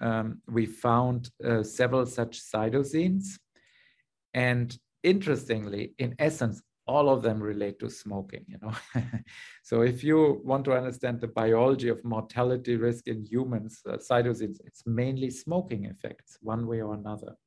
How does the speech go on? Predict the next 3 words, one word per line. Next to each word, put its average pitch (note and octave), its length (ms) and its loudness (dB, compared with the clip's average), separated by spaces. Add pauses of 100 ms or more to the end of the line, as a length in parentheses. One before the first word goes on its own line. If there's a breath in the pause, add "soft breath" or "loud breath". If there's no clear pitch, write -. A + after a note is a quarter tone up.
(760 soft breath)
Um, A2 360 -6 (880 soft breath)
however, C3+ 680 4 (400)
um, A2+ 400 -2